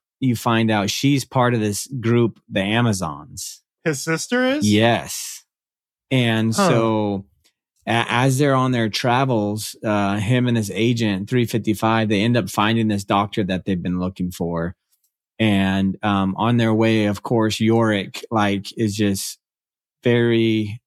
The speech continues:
Speaker 1: unintelligent with some of the stuff he decides to do. And so he shows himself to a group of, of, uh, women, and it's some, some of the Amazons. And they, so now they wanna kill him. So it gets back to the leader of the Amazons,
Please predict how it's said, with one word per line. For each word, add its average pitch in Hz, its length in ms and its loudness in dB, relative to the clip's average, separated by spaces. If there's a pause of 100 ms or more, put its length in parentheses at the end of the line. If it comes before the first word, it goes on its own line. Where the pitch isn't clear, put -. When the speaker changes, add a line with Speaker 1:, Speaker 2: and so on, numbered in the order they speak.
(340)
Speaker 1:
unintelligent 110 680 2
with 107 120 -4
some 107 180 0
of 104 80 2
the 101 100 0
stuff 101 320 -2
he 107 100 0
decides 98 460 -2
to 98 80 0
do. 95 440 0
And 101 200 -2
so 101 160 0
he 101 460 0
shows 117 420 2
himself 98 520 0
to 95 200 0
a 95 60 2
group 101 340 -2
of, 95 300 -2
of, 95 200 -2 (960)
uh, 95 320 2
women, 101 540 2
and 101 160 0
it's 95 160 -2
some, 95 240 -2
some 104 180 -2
of 101 60 2
the 92 80 2
Amazons. 95 680 0
And 95 140 2
they, 92 120 -2
so 101 180 -2
now 101 240 2
they 104 120 2
wanna 95 340 0
kill 104 260 2
him. 67 300 -14
So - 180 -2
it 101 240 2
gets 123 240 0
back 104 420 -2
to 98 400 0 (300)
the 113 100 2
leader 117 320 4
of 107 80 2
the 104 80 -2
Amazons, 98 920 0